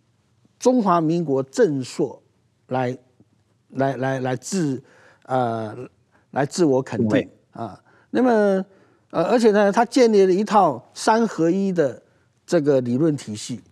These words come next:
Speaker 1: 就是说因为有中国国民党，所以才会有中华民国啊；因为有中国国民党，所以才会有国民革命军，就是现在所谓的国军。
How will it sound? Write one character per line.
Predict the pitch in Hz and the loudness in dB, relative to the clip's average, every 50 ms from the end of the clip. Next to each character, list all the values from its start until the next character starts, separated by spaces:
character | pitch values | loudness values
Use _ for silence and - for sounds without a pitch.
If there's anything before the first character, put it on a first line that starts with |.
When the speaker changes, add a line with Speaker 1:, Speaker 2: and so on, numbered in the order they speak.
| _ _ _ _ | _ _ _ _
Speaker 1:
就 | - - | -2 0
是 | 185 185 | 0 2
说 | 160 175 175 175 160 - - _ _ _ _ _ _ _ _ _ _ _ | 2 4 4 2 2 0 -6 _ _ _ _ _ _ _ _ _ _ _
因 | - 185 208 | 2 2 4
为 | 208 208 180 | 4 6 6
有 | 156 139 131 | 4 4 2
中 | 120 - 175 165 | 0 0 0 2
国 | 156 151 | 2 2
国 | 143 131 123 | 0 0 -2
民 | 127 135 131 | -2 -4 -4
党， | 117 104 92 - _ _ | -6 -8 -14 -20 _ _
所 | - - 156 160 | -2 0 0 0
以 | 143 131 | 0 -2
才 | 120 - - 135 143 | -6 -4 -4 -2 -2
会 | 143 - 165 156 | -2 0 0 0
有 | 135 117 | 2 0
中 | 113 - - 160 156 | -2 -2 -2 -2 0
华 | 143 139 139 | 0 -2 -2
民 | 139 131 131 135 | 0 0 -2 -2
国 | 107 95 98 98 - _ _ _ _ _ | -4 -6 -10 -12 -16 _ _ _ _ _
啊； | - - 123 120 - | -10 -8 -8 -6 -2
因 | 156 196 214 | 2 2 4
为 | 214 214 202 | 4 4 4
有 | 175 160 151 | 4 2 2
中 | - - 185 180 | 2 0 0 2
国 | 175 175 | 0 0
国 | 151 156 151 | 2 0 0
民 | 160 165 | 0 0
党， | 151 139 117 - | -2 -4 -4 -8
所 | - - - 147 175 | -10 -6 -2 0 0
以 | 175 170 | 0 0
才 | 156 - - 151 165 | -2 -4 -4 -4 -2
会 | 156 - 185 160 | 0 0 0 2
有 | 139 123 113 - - _ _ _ - | 2 0 -2 -4 -10 _ _ _ -2
国 | 135 151 175 202 | 0 2 2 4
民 | 202 175 160 170 175 | 2 2 0 0 -2
革 | 151 - 139 156 | 0 2 2 2
命 | 185 208 202 170 156 | 4 2 0 -2 -2
军， | 139 - - 185 196 208 185 - _ _ _ _ _ | -2 -2 -2 0 0 0 -2 -8 _ _ _ _ _
就 | - 160 | -2 -2
是 | 151 | -2
现 | 139 - - 190 185 160 | -2 0 0 0 2 2
在 | 151 160 151 135 | 2 2 0 0
所 | - - 120 | -2 -4 -2
谓 | 131 139 | -2 -2
的 | 131 | -2
国 | 127 - - 117 131 139 | -4 -6 -6 -4 -4 -4
军。 | - 156 156 151 | -2 -2 -2 -2